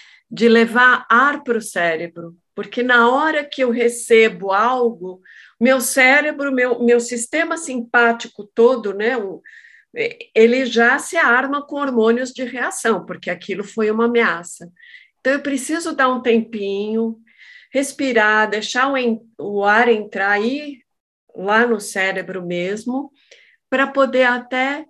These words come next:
olhar, mas o que é que tá acontecendo aqui? O que é que realmente foi dito? Como é que eu tô me sentindo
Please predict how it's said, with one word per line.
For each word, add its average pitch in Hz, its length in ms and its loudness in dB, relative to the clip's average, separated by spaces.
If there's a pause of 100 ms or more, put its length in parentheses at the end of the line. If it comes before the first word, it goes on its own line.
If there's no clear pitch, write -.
(320)
olhar, 269 220 -2
mas 220 220 -2
o 254 100 -10
que 320 140 -12
é 339 80 -6
que 415 160 -10
tá 277 160 -6
acontecendo 240 880 -4
aqui? 233 380 -10
O 175 100 -14
que 233 140 -14
é 247 40 -12
que 247 180 -12
realmente 226 680 -6
foi 202 200 -8
dito? 180 280 -16
Como 196 180 -8
é 226 60 -4
que 240 80 -8
eu 247 60 -10
tô 262 100 -8
me 262 120 -6
sentindo 226 920 -4